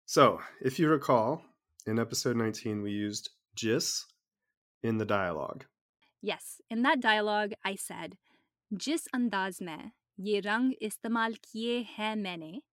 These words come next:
Speaker 2: वो लोगों को बहुत पसंद है." And if you can't recall what that means,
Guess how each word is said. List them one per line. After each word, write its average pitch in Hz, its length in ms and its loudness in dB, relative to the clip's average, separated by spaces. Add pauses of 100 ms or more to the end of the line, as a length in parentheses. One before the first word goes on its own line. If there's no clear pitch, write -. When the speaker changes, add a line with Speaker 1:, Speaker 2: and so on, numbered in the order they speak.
(580)
Speaker 2:
वो 226 220 2
लोगों 214 420 2
को 196 340 -8 (320)
बहुत 226 400 -2
पसंद 196 380 -8
है." - 300 -10 (1400)
And 202 120 -2
if 208 80 -8
you 226 80 -4
can't 269 240 0
recall 240 320 2
what 208 140 -2
that 190 160 2
means, 202 500 -2